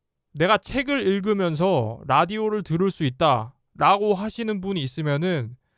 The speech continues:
그 사람은 가능할 거예요. 근데 내가 라디오를 들으면서 설거지는 할 수 있어요.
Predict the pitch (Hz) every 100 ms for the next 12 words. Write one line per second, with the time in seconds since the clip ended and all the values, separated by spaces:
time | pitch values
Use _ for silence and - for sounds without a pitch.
0 | _ _ 185 196 220 214 208 196 135 135
1 | 143 156 156 117 107 135 - 147 _ _
2 | _ _ _ _ _ - 202 202 208 190
3 | 165 208 247 247 247 185 190 214 202 185
4 | 226 277 _ _ _ _ _ - 262 277
5 | 277 240 262 233 226 175 143 135 117